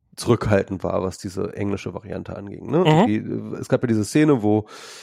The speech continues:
Speaker 1: äh, Boris Johnson vor die Kameras getreten ist und gesagt hat, „Oh, siebzig Prozent, ähm, äh, Sch-,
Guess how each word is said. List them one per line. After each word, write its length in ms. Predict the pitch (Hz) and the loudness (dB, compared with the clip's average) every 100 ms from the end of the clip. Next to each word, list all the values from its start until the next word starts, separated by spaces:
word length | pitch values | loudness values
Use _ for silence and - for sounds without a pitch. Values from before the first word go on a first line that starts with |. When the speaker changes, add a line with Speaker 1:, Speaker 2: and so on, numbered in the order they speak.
| - - | -18 0
Speaker 1:
äh, 120 | 110 | 0
Boris 360 | 101 110 117 - | 4 4 4 4
Johnson 500 | 113 117 139 120 120 | 4 4 4 2 0
vor 140 | - 113 | 2 0
die 80 | |
Kameras 400 | 107 120 123 123 | 2 2 2 2
getreten 420 | 117 - 120 127 120 | -2 2 2 2 0
ist 160 | 113 | -2
und 100 | 117 | -4
gesagt 220 | 110 - 110 | -2 -4 -6
hat, 60 | |
„Oh, 320 | - 87 78 73 | -8 -4 0 0
siebzig 460 | 156 - - 175 | 0 -8 -4 -4
Prozent, 1120 | - 180 - 156 131 165 165 165 160 - - - | 0 -2 0 0 2 2 0 -2 -4 -8 -10 0
ähm, 680 | 135 139 139 139 139 139 135 _ - - - - - | 4 6 6 6 4 2 -2 _ -20 -20 -20 -16 0
äh, 220 | 127 131 | 2 2
Sch-, 200 | 110 | 0